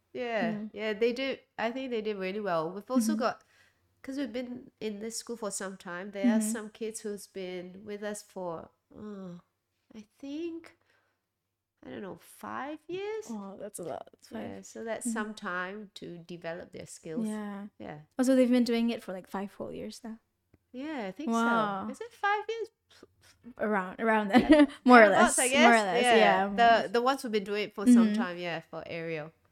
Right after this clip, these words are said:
Speaker 2: Have you ever gotten injured before from doing it?
Speaker 1: Uh, yes.
Speaker 2: Of course. Like, from, like,
Speaker 1: <laughs>
Speaker 2: ten years, like, ten years.
Speaker 1: <gasps> I actually, uh, like, uh, my first injury was on flying trapeze.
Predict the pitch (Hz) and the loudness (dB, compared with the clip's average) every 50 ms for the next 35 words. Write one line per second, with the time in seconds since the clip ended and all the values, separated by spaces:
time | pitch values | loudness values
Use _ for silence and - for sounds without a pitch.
0 | _ - - 269 247 247 247 - 220 214 214 208 208 208 208 196 196 196 190 202 | _ -6 -2 -2 0 2 2 2 2 2 2 0 0 0 0 -2 -2 -2 -4 -4
1 | 180 180 185 196 185 208 214 - 233 - - 240 247 269 269 269 _ _ _ - | -6 -6 -6 -6 -6 -8 -8 -12 -18 -10 -8 -6 -6 -6 -8 -10 _ _ _ -8
2 | 208 214 208 214 220 220 226 233 247 254 262 254 254 - - 220 240 254 262 277 | -8 -8 -8 -8 -10 -8 -8 -6 -6 -6 -6 -8 -10 -6 -2 0 2 2 4 4
3 | 277 277 269 269 269 262 269 269 262 269 262 240 185 135 - - - - _ _ | 4 4 4 4 4 2 2 2 0 0 2 0 0 0 -2 -6 -14 -20 _ _
4 | _ - _ _ - 226 - - - 208 185 - 233 240 233 240 277 262 254 240 | _ -20 _ _ -4 -4 -4 -4 -4 -4 -2 -2 -2 0 2 4 8 8 8 8
5 | 170 - - 294 285 - 285 285 285 277 277 277 269 262 277 349 403 - 339 277 | 6 6 8 8 10 12 12 12 12 12 12 12 12 12 12 12 12 12 12 12
6 | 262 254 - - - 370 302 330 302 277 277 285 320 359 320 392 453 466 466 480 | 12 12 8 8 10 10 10 10 10 6 6 6 6 4 2 0 -2 -2 -2 -2
7 | 466 466 453 339 311 - _ _ - _ _ _ _ - - - - - - - | -4 -4 -4 -4 -6 -6 _ _ -20 _ _ _ _ -20 -20 -20 -20 -12 -4 0
8 | 262 269 277 294 320 294 294 - - 330 370 370 359 330 - - - 233 226 226 | 2 4 4 4 4 2 0 -4 -2 2 4 4 4 2 0 0 0 2 4 4
9 | 220 214 214 208 202 180 - - _ _ _ _ _ _ - 240 - - 226 226 | 4 4 4 4 2 2 0 -4 _ _ _ _ _ _ -8 -6 -4 -4 -4 -4
10 | 226 - 214 208 208 214 220 214 226 240 254 247 - 302 330 311 - - - 254 | -6 -4 -2 0 0 0 0 0 0 0 0 0 0 0 0 0 -2 -4 -4 -4
11 | 233 226 247 254 240 240 254 254 254 240 220 196 180 180 180 175 - - - 185 | -4 -4 -4 -4 -4 -2 -2 -2 -2 -4 -2 -2 -2 -2 -2 -4 -6 -6 -4 -6
12 | 180 185 180 - 190 175 175 196 208 - 208 185 - 208 294 - 311 - - | -6 -6 -8 -6 -6 -4 -4 -6 -8 -10 -12 -12 -10 -10 -10 -8 -10 -10 -14